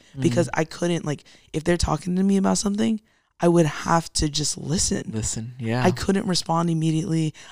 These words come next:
Speaker 2: I
Speaker 1: Nice.
Speaker 2: couldn't, like, tell them my opinion about it or tell them, like,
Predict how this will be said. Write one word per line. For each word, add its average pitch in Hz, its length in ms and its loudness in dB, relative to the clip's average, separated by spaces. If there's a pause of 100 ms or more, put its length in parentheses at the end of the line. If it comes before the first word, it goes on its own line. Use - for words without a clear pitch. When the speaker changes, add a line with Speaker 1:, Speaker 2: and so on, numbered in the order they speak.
Speaker 2:
I 165 80 0
Speaker 1:
Nice. 160 140 -6
Speaker 2:
couldn't, 180 340 0
like, 160 260 -2 (320)
tell 208 200 8
them 202 100 2
my 180 120 0
opinion 196 400 0
about 156 260 -2
it 143 120 -6
or 156 80 -2
tell 180 220 -4
them, 175 180 -2
like, 156 200 -4